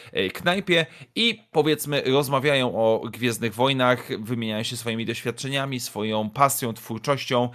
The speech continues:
E, czasami organizowane były czy organizowane są większe rzeczy typu współudział w różnego rodzaju konwentach fantastycznych, em, prelekcje. W pewnym momencie wytworzyła nam się,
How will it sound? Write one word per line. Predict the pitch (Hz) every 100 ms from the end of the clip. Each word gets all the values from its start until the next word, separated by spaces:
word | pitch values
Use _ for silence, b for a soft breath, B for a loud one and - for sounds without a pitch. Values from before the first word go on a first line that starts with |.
| B B B
E, | 123 131 131
czasami | - 214 233 214
organizowane | 175 180 175 170 135 160 135 160 156 147
były | 147 147 147
czy | - 143
organizowane | 123 127 135 123 135 139 135
są | - 127 123 B B
większe | 110 135 139 - 120
rzeczy | 120 107
typu | 107 117 117
współudział | 107 - - 123 104 127 120 117 110
w |
różnego | 113 110 101 113 110
rodzaju | 113 113 110 113 110 B B
konwentach | - 143 135 143 139 -
fantastycznych, | 135 123 127 120 123 - 117 113 -
em, | 113 117 117 117
prelekcje. | 123 139 165 - - 131 120 117 B -
W |
pewnym | - 117 117
momencie | 120 123 120
wytworzyła | 120 - 120 131 120
nam | 117 117
się, | - 117